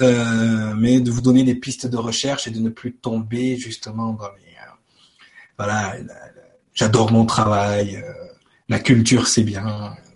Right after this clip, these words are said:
toutes ces choses-là. Voilà, on est dans un, on est dans un culte à l'argent,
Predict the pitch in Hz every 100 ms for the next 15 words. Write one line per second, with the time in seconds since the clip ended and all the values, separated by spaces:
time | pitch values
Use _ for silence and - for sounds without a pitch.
0 | _ _ _ - - 123 117 - 113 110
1 | 117 127 - - - _ _ _ _ -
2 | 123 110 - - _ 113 117 120 117 110
3 | 110 104 107 120 117 110 107 - 160 151
4 | 139 117 113 104 104 110